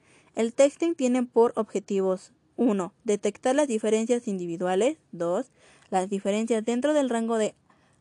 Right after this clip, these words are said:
atributos de las evaluaciones psicológicas de la época; y tres, las puntuaciones de referencias para determinar la posición del sujeto dentro de la norma grupal.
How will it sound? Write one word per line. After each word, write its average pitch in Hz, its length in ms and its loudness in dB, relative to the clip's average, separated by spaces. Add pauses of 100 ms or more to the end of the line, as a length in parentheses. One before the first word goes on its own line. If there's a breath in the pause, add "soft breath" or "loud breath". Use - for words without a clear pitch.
(120)
atributos 214 840 0
de 196 180 0
las 190 280 2
evaluaciones 202 880 0
psicológicas 226 840 -4
de 202 120 -4
la 202 200 0
época; 220 540 -4
y 214 140 -6
tres, 233 340 -4 (500 soft breath)
las 208 220 -2
puntuaciones 214 840 -2
de 254 280 0 (460 soft breath)
referencias 220 640 0
para 208 240 -2
determinar 196 600 -2
la 240 160 0
posición 214 360 -4
del 233 160 2
sujeto 240 600 -2
dentro 254 440 0
de 240 120 4
la 185 120 0
norma 214 320 -2
grupal. 202 340 -8